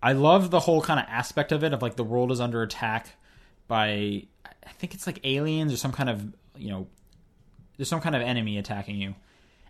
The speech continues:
And then, like, the leader of, you know, whatever the Allies military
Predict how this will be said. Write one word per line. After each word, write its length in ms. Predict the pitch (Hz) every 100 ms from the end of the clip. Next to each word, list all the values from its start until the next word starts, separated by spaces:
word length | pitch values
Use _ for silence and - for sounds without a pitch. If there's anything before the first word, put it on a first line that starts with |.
| _
And 320 | 127 123 113 113
then, 260 | 123 120
like, 300 | 117 117 107
the 100 | 120
leader 480 | 117 127 127 123 123
of, 640 | 131 120 113 107 101 107 - -
you 760 | 107 - - 113 110 - - 117
know, 100 | 110
whatever 260 | 117 117
the 460 | 110 110 104 101 95 - _ -
Allies 1000 | 117 117 110 110 110 107 101 98 - - -
military 800 | 123 131 123 - 110 104 101